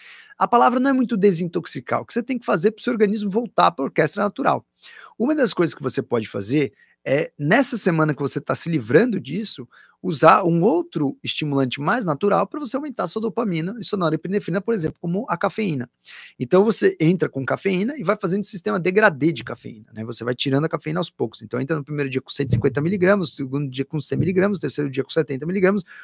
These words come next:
o outro dia com vinte miligramas. Então, dessa forma, você vai fazendo o efeito escada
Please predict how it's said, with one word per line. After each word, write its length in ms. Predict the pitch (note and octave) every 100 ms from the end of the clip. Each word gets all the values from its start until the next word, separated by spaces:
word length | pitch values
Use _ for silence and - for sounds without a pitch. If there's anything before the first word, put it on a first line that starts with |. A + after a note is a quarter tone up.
| -
o 80 | E3+
outro 180 | F3+
dia 120 | D3 E3+
com 160 | G#3
vinte 280 | C#3 G3 F#3+
miligramas. 360 | C3+ A#2+ A2+ _ _ -
Então, 320 | C3+ F#3+ B3 - - - -
dessa 380 | B2 E3 F3+ -
forma, 260 | F3+ G3
você 100 | E3+
vai 120 | C#3+ B2+
fazendo 220 | B2+ B2
o 40 |
efeito 280 | A#2+ A#2+ D3+
escada 640 | F#3 - D#3+ D#3 F#3+ C#4+